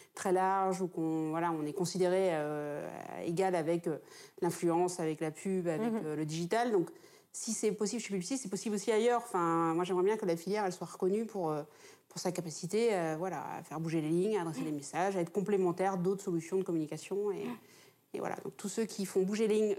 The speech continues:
Speaker 1: comme toi, bah, c'est chouette parce
Speaker 2: C'est
Speaker 1: que,
Speaker 2: gentil.
Speaker 1: du coup, ça donne plus de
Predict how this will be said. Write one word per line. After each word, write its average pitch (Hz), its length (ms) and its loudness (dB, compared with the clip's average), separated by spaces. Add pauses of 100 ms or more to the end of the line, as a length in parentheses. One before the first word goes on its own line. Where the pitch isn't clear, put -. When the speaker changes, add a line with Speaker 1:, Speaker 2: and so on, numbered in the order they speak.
Speaker 1:
comme 262 180 4
toi, 247 400 2
bah, 170 120 0
c'est 175 140 -6
chouette 233 340 -2
parce 170 140 -2
Speaker 2:
C'est 175 80 -4
Speaker 1:
que, 165 220 2
Speaker 2:
gentil. 156 40 -2
Speaker 1:
du 165 100 -6
coup, 208 120 -8
ça 196 100 -2
donne 165 180 0
plus 202 220 -6
de 175 220 2